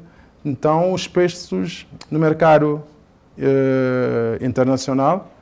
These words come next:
caíram a pico e, com isso, o me-, o, a suspensão do mecanismo foi cancelada logo no mês seguinte. E nos, no, mas, ah, neste momento,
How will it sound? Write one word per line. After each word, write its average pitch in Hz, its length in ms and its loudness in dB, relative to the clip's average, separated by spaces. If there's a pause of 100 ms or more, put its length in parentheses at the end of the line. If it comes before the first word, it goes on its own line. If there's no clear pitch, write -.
(720)
caíram 139 640 6 (200)
a 110 100 -4
pico 170 520 -2 (400)
e, 139 100 -2
com 156 220 0
isso, 165 560 -2
o 160 100 -2
me-, 160 240 0
o, 151 280 2
a 139 80 4
suspensão 139 920 -2
do 139 160 -4
mecanismo 151 800 0 (280)
foi 151 180 2
cancelada 156 680 2
logo 151 340 2
no 156 120 -4
mês 151 220 -6
seguinte. 147 440 -6
E 127 320 -2
nos, 123 240 -2
no, 123 280 -4 (380)
mas, 120 240 2
ah, - 140 0 (440)
neste 196 400 2
momento, 185 600 0